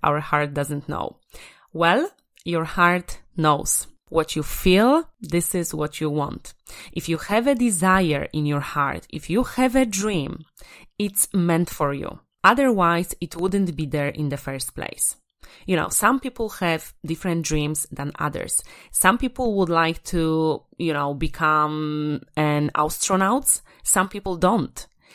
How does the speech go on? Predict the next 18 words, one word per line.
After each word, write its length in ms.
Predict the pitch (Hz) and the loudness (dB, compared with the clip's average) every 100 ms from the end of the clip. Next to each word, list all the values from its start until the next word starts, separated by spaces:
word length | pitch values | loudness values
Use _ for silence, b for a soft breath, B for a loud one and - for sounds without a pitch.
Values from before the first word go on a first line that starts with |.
| B | B
So, 200 | - 180 | -2 2
you 120 | 185 | 2
know, 140 | 180 139 | 0 -2
if 140 | 156 185 | -4 -2
it 220 | 220 214 | -4 -4
is 100 | 175 | -8
desire 520 | 170 151 190 254 180 | -4 0 2 4 2
in 180 | 156 151 | 0 0
your 160 | 147 | 0
heart 420 | 147 180 147 147 190 | 0 0 0 0 -2
that 160 | 156 | -2
you 100 | 165 | 0
would 160 | 156 156 | 0 0
like 180 | 151 151 | -4 -4
to 80 | |
become 300 | 151 143 151 | -10 -6 -4
an 100 | 143 | -4
astronaut, 680 | - 143 - 156 143 170 | -4 -4 -2 -2 0 0